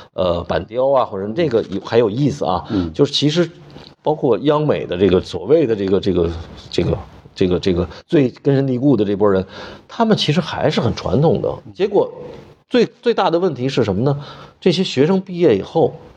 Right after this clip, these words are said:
Speaker 1: 知道怎么画，但是不思考画什么。
Speaker 2: 嗯。
Speaker 1: 就是其实艺术家的创作，你看金庚我也跟他聊过，
Speaker 2: 嗯。
Speaker 1: 就是你要从 how，英文到 why。
Speaker 2: 嗯。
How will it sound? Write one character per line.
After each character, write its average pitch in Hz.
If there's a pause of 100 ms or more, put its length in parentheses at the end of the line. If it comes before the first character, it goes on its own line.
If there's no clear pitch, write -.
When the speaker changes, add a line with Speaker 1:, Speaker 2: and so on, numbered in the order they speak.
(100)
Speaker 1:
知 220
道 139 (140)
怎 85
么 87
画， - (1200)
但 180
是 127 (320)
不 185
思 226
考 -
画 381
什 -
么。 - (180)
Speaker 2:
嗯。 92 (540)
Speaker 1:
就 185
是 170
其 -
实 208
艺 202
术 143
家 170
的 165
创 139
作， 120
你 113
看 135
金 156
庚 170
我 131
也 98
跟 98
他 98
聊 95
过， 90
Speaker 2:
嗯。 -
Speaker 1:
就 160
是 151 (380)
你 123
要 151
从 143 (920)
how， 226 (640)
英 127
文 90 (160)
到 113
why。 110 (420)
Speaker 2:
嗯。 92